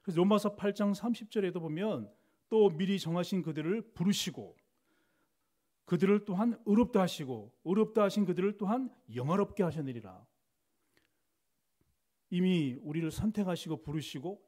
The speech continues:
영화롭게 하셨다는 말은 몸이 귀하게 되어서 그 이름이 세상에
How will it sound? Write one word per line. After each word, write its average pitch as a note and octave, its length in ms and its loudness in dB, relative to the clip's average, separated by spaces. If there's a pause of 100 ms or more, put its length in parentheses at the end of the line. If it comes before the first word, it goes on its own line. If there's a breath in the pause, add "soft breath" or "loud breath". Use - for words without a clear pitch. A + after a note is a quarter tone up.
영화롭게 E3+ 500 -2
하셨다는 E3+ 380 -6
말은 C3+ 420 -6 (440 soft breath)
몸이 D#3 480 -2
귀하게 E3+ 500 -6
되어서 A#2 480 -12 (1040)
그 E3 140 -2
이름이 D#3 520 0
세상에 D#3+ 640 -4